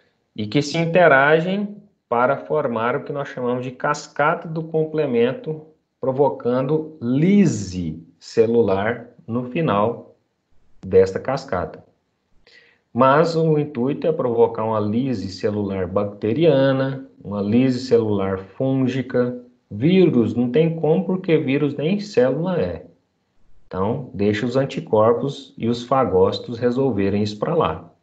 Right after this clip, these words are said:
Mas bactéria e fungo, não é, passam pelo processo de ativação do complemento pra promover lise das células bacterianas e fúngicas. Em algumas situações, o sistema complemento pode atacar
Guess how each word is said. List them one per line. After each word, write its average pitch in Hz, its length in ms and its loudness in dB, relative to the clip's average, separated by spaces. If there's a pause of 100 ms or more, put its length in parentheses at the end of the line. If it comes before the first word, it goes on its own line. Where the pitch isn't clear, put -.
(800)
Mas 101 400 0
bactéria 101 640 4
e 98 60 -4
fungo, 120 680 -4 (240)
não - 140 -8
é, 117 320 -2 (440)
passam 113 640 0
pelo 110 300 2
processo 110 720 -2
de 117 460 -4 (140)
ativação 110 640 0
do 104 80 -2
complemento 117 640 -2
pra 139 140 -2
promover 147 500 2
lise 127 680 0 (840)
das 92 440 -2
células 104 400 2
bacterianas 98 800 -2
e 160 60 0
fúngicas. 98 760 -6 (760)
Em 254 260 4
algumas 170 480 2
situações, 139 720 0
o 151 100 -2
sistema 139 360 -4
complemento 131 640 0
pode 147 300 0
atacar 139 800 -2